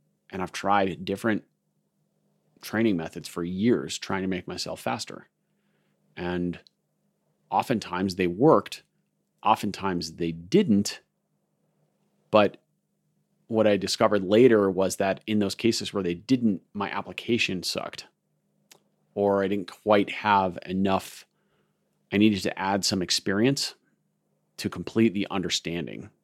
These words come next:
that I gained to, to make it a complete package in conjunction with the a priori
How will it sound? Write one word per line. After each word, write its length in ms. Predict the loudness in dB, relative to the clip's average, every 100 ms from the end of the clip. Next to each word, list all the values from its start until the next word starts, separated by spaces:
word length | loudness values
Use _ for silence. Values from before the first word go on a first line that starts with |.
| -6
that 100 | -4
I 160 | -4
gained 600 | -6 -6 -2 -2 -2 -6 -12 _ _ _ _ _ _ _ _ _ _ _ _ _ _
to, 200 | -4 -4 -2
to 100 | 0
make 160 | 2 2
it 80 | 0
a 40 |
complete 400 | -4 -2 -2 -2
package 380 | -4 -4 -4 -6
in 80 | -4
conjunction 680 | -4 0 2 2 -2 -4
with 160 | -6 -4
the 140 | -6 -2
a 160 | -2
priori 720 | -2 -6 -2 0 0 0 -2